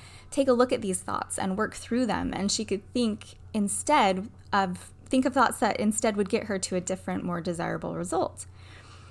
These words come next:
And, but these thoughts can be so sneaky, and we feel like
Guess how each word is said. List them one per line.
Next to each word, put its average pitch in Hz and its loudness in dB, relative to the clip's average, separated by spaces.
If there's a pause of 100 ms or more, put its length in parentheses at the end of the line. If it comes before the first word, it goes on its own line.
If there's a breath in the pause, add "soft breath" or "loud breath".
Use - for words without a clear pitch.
(180 loud breath)
And, 220 2
but 240 6
these 311 4
thoughts 285 8
can 240 4
be 214 0
so 214 4
sneaky, 190 -2 (160 loud breath)
and 196 2
we 214 2
feel 285 4
like 196 4